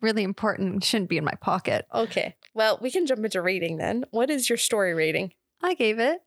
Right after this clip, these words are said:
Speaker 1: a four.
Speaker 2: Okay. I gave it a three and a half.
Speaker 1: Oh, okay.
Speaker 2: And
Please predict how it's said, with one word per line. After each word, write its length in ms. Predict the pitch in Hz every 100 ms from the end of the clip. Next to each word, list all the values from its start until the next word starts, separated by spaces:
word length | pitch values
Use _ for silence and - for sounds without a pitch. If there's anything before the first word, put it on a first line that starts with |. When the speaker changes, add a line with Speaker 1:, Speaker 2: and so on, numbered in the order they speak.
| _ _
Speaker 1:
a 80 | 359
four. 460 | - 233 214 220 226 _ _ _ _ _ _ _ _ _ -
Speaker 2:
Okay. 360 | - 208 220 - _ _ _ _ _
I 100 | 233
gave 160 | 262 285
it 80 | 240
a 40 |
three 220 | 220 180
and 80 | 147
a 40 |
half. 420 | 156 143 - - -
Speaker 1:
Oh, 100 | 453 - _ _ 381
okay. 200 | 277 254 - _ _ _ _ _ -
Speaker 2:
And 560 | 208 202 202 202 196